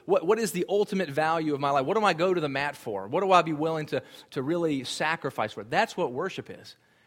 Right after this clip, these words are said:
And all of us have that. All of us have some value, some ultimate value, something in our life that we value so much that we go to the mat for it.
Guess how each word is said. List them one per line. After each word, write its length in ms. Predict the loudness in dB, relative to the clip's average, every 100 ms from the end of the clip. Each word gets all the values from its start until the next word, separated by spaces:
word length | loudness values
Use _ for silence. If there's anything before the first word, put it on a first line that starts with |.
| _ _ _ _ _ -16
And 120 | 0
all 180 | 2 2
of 80 |
us 140 | -2 0
have 180 | 0 2
that. 180 | 2 4
All 120 | 2
of 60 |
us 80 | 2
have 160 | -2 -4
some 280 | -4 -4 0
value, 300 | 0 0 -2
some 220 | -4 -4
ultimate 320 | -6 -4 -4
value, 220 | 0 0
something 480 | 0 -4 -4 -6 -6
in 60 | -4
our 100 | 0
life 220 | 0 -2
that 120 | -4
we 120 | -6 -6
value 480 | -2 0 2 -2
so 180 | -4 -6
much 200 | -4 -6
that 60 | -8
we 120 | -6
go 160 | -4 -4
to 80 |
the 80 | -4
mat 260 | -8 -10 -12
for 240 | -14
it. 60 | -16